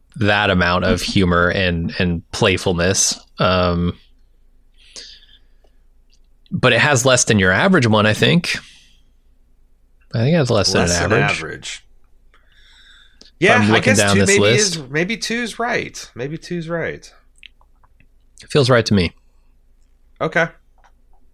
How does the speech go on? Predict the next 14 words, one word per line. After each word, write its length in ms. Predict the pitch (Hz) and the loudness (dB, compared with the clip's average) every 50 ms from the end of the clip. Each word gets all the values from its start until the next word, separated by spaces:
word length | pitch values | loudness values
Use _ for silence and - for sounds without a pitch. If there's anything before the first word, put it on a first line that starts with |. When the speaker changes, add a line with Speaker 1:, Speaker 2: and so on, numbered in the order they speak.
| _ _ _ _ _ - _ _ _ - - - - - - - - - - - - | _ _ _ _ _ -20 _ _ _ -20 -18 -16 -16 -16 -16 -20 -20 -20 -14 -8 -4
Speaker 2:
Uh, 340 | 123 127 123 120 123 120 - | -2 0 0 0 0 0 -2
and 120 | 113 117 120 | -2 -4 -4
then 160 | 123 120 123 | -6 -6 -4
what 100 | 131 143 | -4 -4
do 60 | 143 | -4
you 60 | 139 | -6
think 200 | 143 139 131 123 | -6 -8 -8 -8
about 360 | 123 104 120 113 110 107 - - | -8 -4 -2 0 0 0 -2 -6
the 80 | 101 | -10
surprise? 680 | - - 95 - - - 104 98 90 82 76 73 80 | -10 -10 -10 -8 -4 -2 0 0 0 0 -2 -4 -6
Because 300 | - 120 - 156 143 - | -8 -6 -2 -2 -2 0
here's 160 | - 254 277 220 | 0 -2 -2 -2
the 80 | 190 | -4
thing. 360 | - - 110 87 76 67 57 | -4 -2 -2 -2 -4 -6 -10